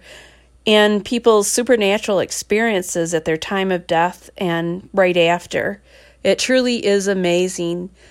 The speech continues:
that spirit can still communicate with us and is around us. And we can be with them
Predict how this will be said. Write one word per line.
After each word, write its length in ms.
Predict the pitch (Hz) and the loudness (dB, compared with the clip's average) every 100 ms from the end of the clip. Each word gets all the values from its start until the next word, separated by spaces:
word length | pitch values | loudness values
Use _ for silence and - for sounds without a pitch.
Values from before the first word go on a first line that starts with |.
| _ - | _ -2
that 160 | 190 | 0
spirit 560 | - - 214 196 180 - | 0 -4 2 4 4 0
can 500 | - 220 214 202 208 | -6 -4 0 0 -2
still 360 | - - 196 185 | -4 0 2 2
communicate 960 | - - 196 196 196 190 185 185 190 - - _ - | 0 -6 -2 0 -2 -2 -4 -4 -6 -16 -20 _ -6
with 320 | 214 240 240 | 2 2 4
us 280 | 214 214 226 | 0 0 0
and 80 | 214 | -2
is 120 | 202 | 0
around 460 | 190 185 190 196 | 2 4 2 2
us. 440 | 165 156 - - - _ _ _ _ _ _ _ _ _ _ - - - _ - | 0 -2 -6 -12 -14 _ _ _ _ _ _ _ _ _ _ -20 -20 -20 _ 4
And 300 | 196 196 196 | 6 6 2
we 80 | |
can 160 | 202 226 | 2 0
be 240 | 226 233 | 2 2
with 240 | 262 214 - | 4 2 2
them 420 | 139 135 160 | -2 0 -6